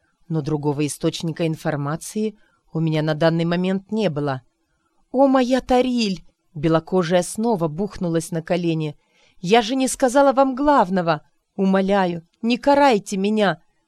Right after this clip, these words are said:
Владычица так довольна вашим успехом, что решила устроить праздник.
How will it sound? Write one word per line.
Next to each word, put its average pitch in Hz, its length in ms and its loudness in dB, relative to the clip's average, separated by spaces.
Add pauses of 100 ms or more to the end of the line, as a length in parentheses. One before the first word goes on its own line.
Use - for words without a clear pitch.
(140)
Владычица 160 880 -2
так 214 340 0
довольна 180 540 2
вашим 175 440 0
успехом, 175 680 -4 (440)
что - 260 -2
решила 226 380 0
устроить 226 640 -2
праздник. 180 760 0